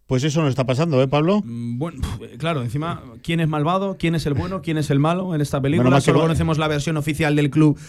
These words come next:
Speaker 2: a través de ese comunicado donde se siguen remitiendo únicamente a la, a la cláusula y al comunicado. Ellos dicen que la postura del club queda,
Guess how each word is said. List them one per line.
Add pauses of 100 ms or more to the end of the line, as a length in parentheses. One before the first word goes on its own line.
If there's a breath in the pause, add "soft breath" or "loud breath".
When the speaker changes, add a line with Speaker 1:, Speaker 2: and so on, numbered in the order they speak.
(200 loud breath)
Speaker 2:
a
través
de
ese
comunicado
donde (260 loud breath)
se
siguen
remitiendo
únicamente
a
la,
a
la
cláusula
y
al
comunicado.
Ellos
dicen
que
la
postura
del
club
queda,